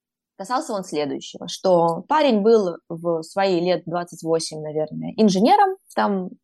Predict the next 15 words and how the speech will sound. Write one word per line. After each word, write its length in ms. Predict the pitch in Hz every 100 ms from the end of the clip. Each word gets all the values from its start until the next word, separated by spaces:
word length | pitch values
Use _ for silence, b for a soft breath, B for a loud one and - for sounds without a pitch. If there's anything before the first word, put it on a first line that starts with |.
| _
в 40 |
какой-то 360 | 196 - 190 170
обычной 320 | 175 175 190
компании, 500 | - 180 311 494 415 - _ _ _
не 140 | 208 214
айтишным 500 | 196 214 185 165 160
инженером. 480 | 165 151 135 180 - _ _ _
Но 320 | 185 254 320 -
он 360 | 269 254 214 - -
понял, 320 | 269 185 160
что 320 | - 175 165
денег 340 | 170 247 190
как-то 260 | - 185 -
слишком 360 | - 180 - 175
мало, 380 | 349 415 392